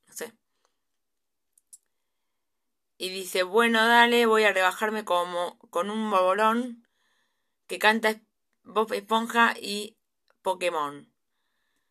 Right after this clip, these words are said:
La copia de un clon, el Logan Paul del reggaetón". Y después dice, "Josecito, no tienes calle, por eso tienen los nudillos blanditos".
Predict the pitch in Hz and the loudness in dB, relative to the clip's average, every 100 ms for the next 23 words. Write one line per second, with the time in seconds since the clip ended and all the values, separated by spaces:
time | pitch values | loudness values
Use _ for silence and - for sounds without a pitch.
0 | _ _ _ _ - 175 214 214 220 208 | _ _ _ _ -8 -4 -2 2 4 4
1 | - 190 196 202 202 214 226 240 240 - | 0 -6 -6 -8 -4 0 0 0 -8 -14
2 | _ _ _ _ _ _ _ _ _ - | _ _ _ _ _ _ _ _ _ -10
3 | 185 202 214 202 196 208 220 220 196 180 | -2 2 4 4 0 0 2 0 -2 -2
4 | 175 170 160 151 147 143 _ _ _ _ | -2 -2 -4 -8 -12 -14 _ _ _ _
5 | _ _ - - _ _ _ _ _ _ | _ _ -20 -20 _ _ _ _ _ _
6 | _ _ 190 202 240 262 - - - 208 | _ _ -4 0 2 2 -2 -20 -16 -4
7 | 247 233 190 170 - 185 196 202 240 208 | -4 -2 -2 -2 -4 -8 -8 -6 -4 -4
8 | 196 202 226 220 226 233 240 220 208 208 | -4 -2 -2 2 0 2 0 0 0 -2
9 | 208 208 220 214 185 190 190 208 208 214 | -4 -4 -4 -4 -8 -8 -10 -8 -4 -4
10 | 180 175 190 175 - 147 143 | -4 -8 -8 -16 -10 -10 -10